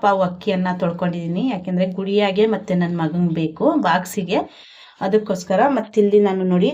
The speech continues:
ತರಕಾರಿಯಲ್ಲಿ ಈರುಳ್ಳಿ ತಗೊಂಡಿದ್ದೀನಿ, ಟಮಾಟೆ ಹಣ್ಣು, ಬೀನ್ಸು, ಆಲೂಗೆಡ್ಡೆ, ಕೊತ್ತಂಬರಿ ಸೊಪ್ಪು, ಪುದೀನ, ಕ್ಯಾರೆಟ್, ಬೀಟ್ರೂಟ್ ಅನ್ನ ತುರ್ಕೊಂಡಿದ್ದೀನಿ. ಇಷ್ಟೆಲ್ಲ ಹಾಕೊಂಡು ಮತ್ತೆ ನೋಡಿ ಇಲ್ಲಿ ಬೆಳ್ಳುಳ್ಳಿಯನ್ನ ಜಜ್ಕೊಂಡಿದ್ದೀನಿ.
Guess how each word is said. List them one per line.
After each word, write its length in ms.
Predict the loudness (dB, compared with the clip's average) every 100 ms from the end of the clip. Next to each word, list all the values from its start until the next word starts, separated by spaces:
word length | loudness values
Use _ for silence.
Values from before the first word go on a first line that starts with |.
| -2
ತರಕಾರಿಯಲ್ಲಿ 640 | -4 -4 -2 2 2 2 0 0 -8 -14 2 4
ಈರುಳ್ಳಿ 320 | 6 4 2 2
ತಗೊಂಡಿದ್ದೀನಿ, 540 | 0 0 0 -2 -2 -2
ಟಮಾಟೆ 520 | -2 0 0 0 2 2
ಹಣ್ಣು, 220 | 4 2 0 -2 -2
ಬೀನ್ಸು, 540 | 0 0 -2 -2 -2 -2 -2 -2
ಆಲೂಗೆಡ್ಡೆ, 640 | 0 0 0 -2 2 2 2 -4
ಕೊತ್ತಂಬರಿ 440 | -4 -2 -2 -2 -4
ಸೊಪ್ಪು, 320 | -6 -4 -6 -4
ಪುದೀನ, 420 | -6 -4 0 2 2 0 -2 -8 -20 -20 _ 0
ಕ್ಯಾರೆಟ್, 420 | 2 2 2 0 4
ಬೀಟ್ರೂಟ್ 440 | 2 4 0 0 -2
ಅನ್ನ 140 | -2 -2 -4
ತುರ್ಕೊಂಡಿದ್ದೀನಿ. 800 | -4 -2 0 0 -2 0 2 0 0 _ _ _ -4
ಇಷ್ಟೆಲ್ಲ 460 | -2 2 4 6 4 2 0
ಹಾಕೊಂಡು 480 | -4 -2 -2 2 0 0 _ _ -4
ಮತ್ತೆ 280 | -4 0 2 2
ನೋಡಿ 160 | 2 0
ಇಲ್ಲಿ 120 | -2 2
ಬೆಳ್ಳುಳ್ಳಿಯನ್ನ 720 | 2 4 4 4 4 4 4 2 0
ಜಜ್ಕೊಂಡಿದ್ದೀನಿ. 800 | -2 -2 2 4 4 2 2